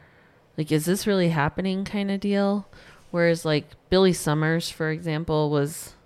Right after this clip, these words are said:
obviously a lot different, but it was just,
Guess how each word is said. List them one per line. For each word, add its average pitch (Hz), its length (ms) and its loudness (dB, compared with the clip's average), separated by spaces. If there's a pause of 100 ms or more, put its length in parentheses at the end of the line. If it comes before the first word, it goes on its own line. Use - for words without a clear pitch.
(540)
obviously 147 540 4
a 139 80 2
lot 131 240 0
different, 131 480 -4
but 139 360 2 (640)
it 147 160 6
was 151 280 4
just, - 480 0